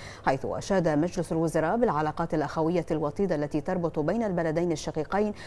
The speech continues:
ومسار التعاون الثنائي بينهما وما يشهده هذا التعاون من تطور ونماء بما يصب في مصلحة البلدين وخير شعبيهما الشقيقين.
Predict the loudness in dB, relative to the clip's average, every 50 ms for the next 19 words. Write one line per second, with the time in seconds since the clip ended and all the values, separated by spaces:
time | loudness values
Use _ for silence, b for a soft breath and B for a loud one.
0 | B B B B 8 8 8 8 4 2 2 2 2 2 2 0 0 0 0 0
1 | 0 0 0 0 -2 0 0 0 2 2 0 -2 0 2 0 0 0 0 -2 0
2 | 0 0 0 0 -2 -2 -2 -2 -2 -2 -2 -4 -6 -4 -4 0 0 0 0 0
3 | -2 -2 -2 -2 -2 -2 -2 -2 0 2 2 2 2 0 -2 -2 B B B B
4 | B 4 4 4 4 4 4 6 4 6 6 6 4 4 4 2 2 2 2 0
5 | 0 -2 -2 0 2 2 2 2 0 -2 -2 0 -2 0 0 0 -2 0 0 0
6 | 0 -2 -6 -8 -6 -4 -4 -2 -2 -2 -2 0 0 0 2 2 2 2 2 2
7 | 0 0 0 -2 0 0 0 -2 -2 -4 -6 -4 -2 -4 -4 -2 -2 -4 -4 -4
8 | -6 -6 -8 -4 -2 -2 -4 -2 -4 -8 -8 -8